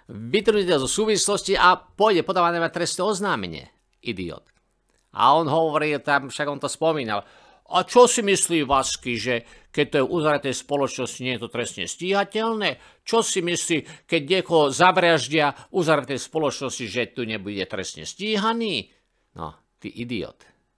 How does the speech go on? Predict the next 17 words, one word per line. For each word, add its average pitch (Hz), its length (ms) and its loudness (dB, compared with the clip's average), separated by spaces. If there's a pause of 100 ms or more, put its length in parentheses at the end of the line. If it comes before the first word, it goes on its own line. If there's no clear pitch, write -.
(260)
Ty - 100 -18
idiot. 92 540 -10 (160)
Vražda 101 480 -4 (240)
je 82 200 -8 (200)
jedna 117 320 -4
vec 139 320 -8 (160)
a - 80 -8
druhá 104 240 -4
vec 92 160 -6
je 98 160 -8 (240)
hovorené 104 480 -4
slovo 131 640 -8
v - 80 -20
uzavretej 80 400 -12
spoločnosti. - 760 -16 (800)
No 117 80 -4
jasné, 127 560 -2